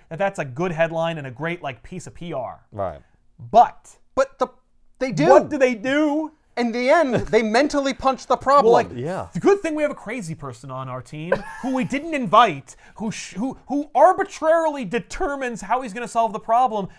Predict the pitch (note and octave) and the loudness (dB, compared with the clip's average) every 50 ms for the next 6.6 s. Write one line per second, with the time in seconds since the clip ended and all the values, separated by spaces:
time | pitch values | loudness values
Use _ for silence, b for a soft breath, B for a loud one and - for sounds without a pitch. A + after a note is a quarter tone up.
0 | b _ - A#3 A#3+ F3+ - A#3+ A3 G#3+ G#3 G3+ F#3 G3 G3+ A3 A3 G#3 G#3 G3 | b _ -4 -4 -4 -4 -4 -4 -4 -4 -4 -4 -4 -2 0 0 0 0 0 -2
1 | F#3+ F#3 E3+ D#3+ D#3+ C#3 - - - A2 D#2 C#2+ - _ b b A2 - F#3 G#3 | -2 -2 -4 -4 -4 -6 -6 -10 -14 -16 -16 -18 -20 _ b b -6 -4 -4 -4
2 | A3 A3+ E3+ B2 G3+ A#3 C#4+ E4 A#3 G3 D4 C#4+ B3 G3+ F#3 F#3 F3+ - _ - | -2 -2 0 2 2 2 2 2 0 -2 -4 -4 -4 -4 -6 -8 -10 -14 _ -14
3 | - B2 F#2+ D2+ - - - B3 B3+ C4+ A#3 B3 C#4+ - D4 D#4 A#3+ - A3 B3+ | -10 -10 -10 -10 -8 -6 -4 -4 -2 -2 2 2 2 2 2 -2 -10 -10 -10 -10
4 | B3 F#3 F3 B3+ D#4 C#4+ A3+ G#3+ G3+ - - b b b b - G#3+ A#3 B3 B3+ | -6 -2 0 2 2 2 0 -2 -8 -14 -18 b b b b -14 -12 -10 -10 -8
5 | B3 C#4+ C4 A#3+ F#3+ C4 C#4 C#4 C4+ B3+ A#3+ A3+ G#3 - - G#3+ C4 D4 C4 C4 | -8 -6 -6 -4 -4 -2 -2 -2 -2 -4 -4 -6 -6 -4 -2 0 0 0 -2 -4
6 | B3+ G3 D#3+ A#3 C#4 C#4+ B3+ A3+ G3+ F#3+ - | -8 -8 -8 -8 -8 -8 -6 -6 -6 -6 -8